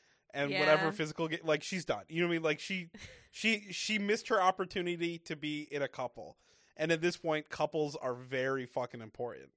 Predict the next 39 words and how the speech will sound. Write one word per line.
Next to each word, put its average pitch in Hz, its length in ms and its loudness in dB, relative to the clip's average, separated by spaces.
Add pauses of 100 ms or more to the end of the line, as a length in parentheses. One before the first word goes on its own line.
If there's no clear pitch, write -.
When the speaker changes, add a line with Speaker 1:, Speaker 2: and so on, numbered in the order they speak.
(120)
Speaker 2:
Yeah, 220 560 0
Speaker 1:
So, 214 40 -14 (140)
Speaker 2:
and 220 100 -10
they're 226 120 0
very 240 300 2
tight. 254 500 2 (280)
Speaker 1:
so 139 320 6
I'm, 202 280 8 (160)
I 185 140 10
enjoyed 202 760 4
my 170 180 2
ride 151 340 4
with 185 180 -2
her. 202 240 0 (120)
Speaker 2:
Mm-hmm. 208 240 -12
Speaker 1:
I 151 60 2
enjoyed 170 300 4
Speaker 2:
Me - 40 -8
Speaker 1:
hating 165 340 0
my 175 140 4
Speaker 2:
too. - 60 2
Speaker 1:
ride 175 240 2
with 190 140 -4
her, 202 180 -2
I 180 80 -2
should 285 200 -2
Speaker 2:
<laughs> 339 60 6
Speaker 1:
say. 294 380 6 (520)
Um, 147 360 6
but 143 300 4
at 156 140 2
this 170 140 0
point, 156 240 4
I'm 151 100 2
not 151 160 4
interested 139 460 -2
in, 123 160 -2
like, 107 320 -6 (600)
like, 151 140 2